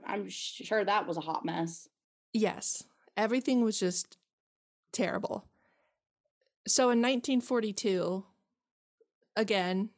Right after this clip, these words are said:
Speaker 2: another global catastrophe is what pushes us to reinstate daylight saving again here in the U S and also in European nations as well who are involved in the war.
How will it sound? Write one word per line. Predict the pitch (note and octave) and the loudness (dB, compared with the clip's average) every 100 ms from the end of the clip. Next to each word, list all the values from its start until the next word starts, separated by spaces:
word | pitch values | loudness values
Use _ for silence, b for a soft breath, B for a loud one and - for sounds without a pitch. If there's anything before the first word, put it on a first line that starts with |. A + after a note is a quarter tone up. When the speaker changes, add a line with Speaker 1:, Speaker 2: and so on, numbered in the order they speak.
| - | -6
Speaker 2:
another | G#3 G#3 G3+ G3 F#3+ F#3 F#3 | 0 2 2 2 0 -2 -2
global | G3+ F#3+ G3 | 0 0 -2
catastrophe | F#3+ G3+ G3+ F#3 - G3 - F#3 F3 F3+ - b b b b b _ _ - | -6 -6 -4 -4 -4 -6 -4 -2 -2 -2 -6 b b b b b _ _ 0
is | - F#3+ | 0 2
what | F#3+ G3 F#3+ F#3 - _ _ | 0 2 2 0 -6 _ _
pushes | B3+ A#3 A3+ G#3 | 0 2 2 0
us | G3 - | -2 -2
to | F#3+ | 0
reinstate | G3 F#3+ F#3 - F#3+ F#3 F3 - _ | 2 0 0 -2 0 0 0 -4 _
daylight | G3+ F3+ F#3 | 0 2 -2
saving | - F3+ F3+ F3 | -2 -2 -2 -4
again | F3 F3 E3+ F3+ b b b b b b _ _ | -2 -2 -2 -4 b b b b b b _ _
here | - A#3+ G#3+ | -2 4 4
in | G3 | 4
the | |
U | F3+ F3 | 2 0
S | F3 F3+ - - - _ _ _ _ | 0 -4 -4 -6 -8 _ _ _ _
and | G#3 - | -2 2
also | G#3 G3+ F3 F3 F3 - _ | 0 2 2 0 -4 -16 _
in | G3 | 0
European | F#3 F3 F3 F3+ F3 | 2 0 0 -4 -4
nations | F#3 G3+ G3 | -4 -2 -2
as | F3+ | -2
well | F3 D#3+ F3 | 0 0 0
who | F#3 | 0
are | E3+ | -2
involved | E3+ D#3+ E3+ | -2 -4 -4
in | F3+ | -6
the | G#3+ | -4
war. | A3 - F#3+ | -2 -2 -4